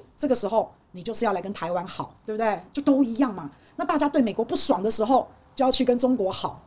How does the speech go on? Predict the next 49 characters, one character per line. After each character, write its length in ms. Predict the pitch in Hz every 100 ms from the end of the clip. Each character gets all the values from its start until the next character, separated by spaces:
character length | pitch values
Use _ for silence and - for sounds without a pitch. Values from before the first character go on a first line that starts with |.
| -
啊， 80 |
就 100 | 202
一 80 | 294
样 100 | 294
的 80 | 294
意 160 | 277 240
思。 220 | - 151 - _
所 100 | -
以 240 | 226 202 180 - _ _ _ _
敌 180 | - 302
人 140 | 381
的 60 | 349
敌 160 | 311 262
人 180 | 214
就 220 | 247 320 226
是 160 | 262
朋 180 | 240 175
友， 280 | 170 175 233
就 100 | 226
是 120 | 202
这 80 | 196
样。 180 | 190 147 - _ _ -
好， 80 |
那 60 | 190
所 120 | 240
以 60 | 262
肖 180 | - 247
兹， 240 | 240 247
你 100 | 208
们 80 | 180
看 160 | 180
到 120 | 226 214
他 80 | 214
做 100 | 220
这 120 | 208
些 100 | 233
表 160 | 208
态， 140 | 139 202
他 100 | 277
当 100 | 320
然 80 | 277
就 80 | 277
是 20 |
对 140 | 294
美 100 | 240
国 100 | 175
不 120 | 202 294
爽 340 | - 208 147
啊。 380 | 170 196 208